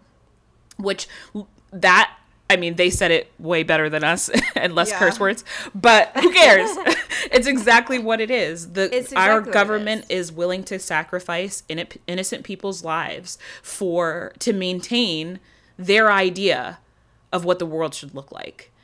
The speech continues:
Speaker 2: Yeah.
Speaker 1: And it's sad. And it's even more sad that the Johnson family was getting no support and they had to do their own private investigation.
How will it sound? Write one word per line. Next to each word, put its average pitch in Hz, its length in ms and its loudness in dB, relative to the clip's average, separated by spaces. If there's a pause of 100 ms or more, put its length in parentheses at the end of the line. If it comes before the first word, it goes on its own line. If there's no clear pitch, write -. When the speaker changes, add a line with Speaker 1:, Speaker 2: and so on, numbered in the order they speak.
(140)
Speaker 2:
Yeah. - 100 -20 (280)
Speaker 1:
And 165 460 -4 (100)
it's 175 180 -6
sad. - 480 -4 (1160)
And 190 120 -4
it's 180 140 -4
even 190 240 -4
more 196 180 -2
sad 156 380 -2
that 160 240 -4
the 170 60 -12
Johnson 160 360 -6
family 151 680 -10 (340)
was 170 180 -8
getting 165 300 -4
no 180 140 -2
support 151 540 -8
and 160 120 -10
they 156 80 -8
had 156 240 -8
to 160 60 -16
do 160 160 -10
their 160 260 -6
own 165 220 -8
private 151 360 -8
investigation. 147 960 -12